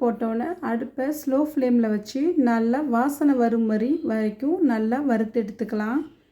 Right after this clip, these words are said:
நல்லா கலர் சேஞ்ச் ஆகி வாசனை வரும் பொழுது இதை பிளேட்டுக்கு மாத்தி எடுத்து வச்சிடலாம். அதே கடாயில பாதாம் பருப்பை போட்டு வறுத்துக்கலாம். பாதாம் பருப்பை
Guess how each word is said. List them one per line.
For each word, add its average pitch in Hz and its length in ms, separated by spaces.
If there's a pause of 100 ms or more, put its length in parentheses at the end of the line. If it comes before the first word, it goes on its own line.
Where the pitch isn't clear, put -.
(540)
நல்லா 285 160 (140)
கலர் 254 320
சேஞ்ச் 240 340
ஆகி 214 240 (180)
வாசனை 240 380 (100)
வரும் 220 260
பொழுது 214 220 (120)
இதை 269 200
பிளேட்டுக்கு 247 420 (100)
மாத்தி 208 280
எடுத்து 202 280
வச்சிடலாம். 220 520 (1600)
அதே 262 160 (140)
கடாயில 214 480 (640)
பாதாம் 311 420
பருப்பை 226 280 (100)
போட்டு 202 220 (100)
வறுத்துக்கலாம். 220 640 (2000)
பாதாம் 294 360
பருப்பை 226 320